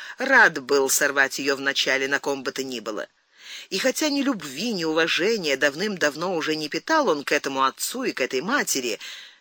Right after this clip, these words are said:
не потому, что считал их недостойными такого чувства, это было бы уж чересчур высоко для князя Владимира, а просто потому, что не случилось его как-то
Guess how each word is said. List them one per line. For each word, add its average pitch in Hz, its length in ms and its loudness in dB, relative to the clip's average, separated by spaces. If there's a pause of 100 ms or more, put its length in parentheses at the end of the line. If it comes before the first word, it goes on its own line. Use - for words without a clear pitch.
не 311 120 -6
потому, 285 340 0
что 151 200 2
считал 143 440 4
их 143 140 0
недостойными 135 680 0
такого 131 320 -4
чувства, 123 480 0 (240)
это 147 340 2
было 139 220 0
бы 135 140 -2
уж 139 120 -2
чересчур 143 520 0
высоко 185 480 2
для 135 180 -2
князя 120 380 -6
Владимира, 123 540 -2 (280)
а 131 100 0
просто 139 280 -4
потому, 147 300 -4
что - 340 0
не 170 280 -2
случилось 180 1120 0
его 151 320 0
как-то 147 540 2